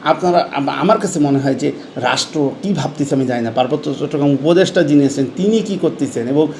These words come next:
সরকার কী করতেছে আমরা জানি না। আপনারা যদি, আপনারা যদি অন্যান্য সরকারের মতো বাংলাদেশ জন্মের পর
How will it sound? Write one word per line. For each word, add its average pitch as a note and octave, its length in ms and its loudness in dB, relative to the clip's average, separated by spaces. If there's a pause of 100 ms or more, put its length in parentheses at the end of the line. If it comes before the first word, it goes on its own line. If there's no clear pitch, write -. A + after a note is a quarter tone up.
(220)
সরকার A3 440 6
কী G#3+ 120 -2
করতেছে D#3 440 2
আমরা D3+ 180 6
জানি A#2+ 180 -2
না। A2+ 60 -4
আপনারা E3 340 2
যদি, F3 320 4 (280)
আপনারা F3+ 320 0
যদি F3 220 2
অন্যান্য E3+ 420 4
সরকারের F3+ 540 4
মতো D#3+ 340 0
বাংলাদেশ D3+ 420 4
জন্মের D3+ 320 4
পর D#3+ 160 2